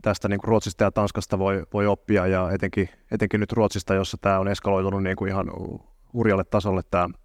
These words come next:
tää meininki, että, et jos me niinku pohditaan sitä, että minkälainen yhteiskunta me ollaan ja kuinka hyvin me pystytään ottamaan kaikki mukaan niinku tähän yhteiseen tekemiseen ja, ää,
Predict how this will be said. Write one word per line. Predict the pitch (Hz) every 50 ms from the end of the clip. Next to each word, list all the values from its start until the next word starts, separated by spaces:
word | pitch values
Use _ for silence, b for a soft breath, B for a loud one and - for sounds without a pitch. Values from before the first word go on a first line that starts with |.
| b b b b b b b b b b b b -
tää | - 107
meininki, | 104 107 113 113 110 104 101 98 87 - 104
että, | 95 92 - - - 98 92 -
et | - 110 - - _ _ _ - _ _ _ _ - - - _ _ - - _ _ - - -
jos | 120 113 -
me | 120 113
niinku | 120 117 110 107
pohditaan | - 139 123 123 113 - 120 113 107
sitä, | - 123 - 113 104 104
että | 98 - - 110 104 -
minkälainen | 120 127 117 117 113 113 113 110 117
yhteiskunta | 127 127 107 - 117 107 - - 110 101 113
me | 107 107 107
ollaan | 107 104 101 98 95 95
ja | 98 95
kuinka | - - 117 117 104 104
hyvin | 107 127 120 117
me | 107 107
pystytään | - - 120 - 131 - 113 107 113
ottamaan | 120 - - - 107 101 95 95
kaikki | - 107 104 98 - - 101
mukaan | 95 101 101 - - 98 71 69 80 - -
niinku | - 95 90 87 82 87
tähän | - - 90 90 92
yhteiseen | 90 98 107 - - 104 98 90 98 95 -
tekemiseen | - 104 - 101 95 95 90 - 98 95 92 92
ja, | 92 90 90 - b b b b b b b b b -
ää, | 92 98 92 92 92 95